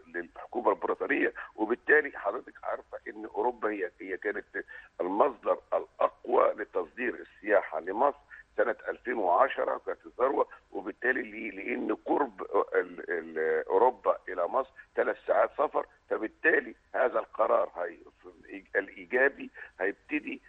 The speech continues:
إن يزود عدد السياح مش من بريطانيا بس، من بالأوروبا والعالم كله، للتأكيد أن أرض الكنانة أرض مستقرة، وضرب الإشاعات وال-، وال-، وال-، وال-، وال-،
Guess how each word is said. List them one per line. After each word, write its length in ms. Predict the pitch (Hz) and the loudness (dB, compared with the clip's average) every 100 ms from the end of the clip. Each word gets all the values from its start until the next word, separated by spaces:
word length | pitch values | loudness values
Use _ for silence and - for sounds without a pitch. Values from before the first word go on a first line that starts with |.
| - | -8
إن 220 | 101 104 104 | -4 -4 -4
يزود 800 | 95 87 90 143 175 135 107 85 | -4 -4 2 4 4 -2 -8 -8
عدد 380 | 76 120 139 113 | -2 -2 -2 -8
السياح 680 | - - 117 117 85 - - - - | -18 -14 -2 0 0 -2 -18 -20 -14
مش 200 | 113 160 107 | -10 -10 -10
من 180 | 107 90 | -12 -8
بريطانيا 640 | 95 98 98 127 127 101 | -6 -4 -2 0 -2 0
بس، 180 | 117 - _ - | -2 -2 _ -20
من 400 | 90 107 139 135 107 92 | -12 -2 -2 -2 -10 -10
بالأوروبا 680 | 95 101 90 107 147 - 139 | -10 -8 -2 2 2 0 -4
والعالم 640 | 123 131 110 104 131 113 - | -2 -2 -2 0 0 0 -6
كله، 300 | 135 135 123 - - - | -10 -10 -10 -14 -18 -14
للتأكيد 880 | 101 - 98 - 131 135 117 - 120 - 92 - 92 92 - - | -8 -2 -2 -4 -10 -8 -6 -2 -2 -4 -20 -20 -20 -20 -20 -6
أن 160 | 101 104 | -4 0
أرض 260 | 110 120 | 2 2
الكنانة 420 | 104 - 98 107 101 | 0 -10 -4 -4 0
أرض 180 | 107 - | -2 -2
مستقرة، 560 | 90 - - 135 - 113 | -10 -14 -8 -4 -2 -2
وضرب 500 | 104 98 131 151 - | 0 4 4 4 -2
الإشاعات 520 | 104 - 76 95 110 - - - _ _ | -18 -14 -8 -2 -2 -4 -12 -18 _ _
وال-، 220 | 90 95 90 | 0 0 0
وال-، 200 | 101 92 87 | -4 -4 -2
وال-، 260 | 95 92 | -2 -2
وال-، 300 | - 98 90 | -4 -6 -6
وال-، 680 | 85 92 87 - 98 92 - | -8 -4 -4 -4 -6 -6 -10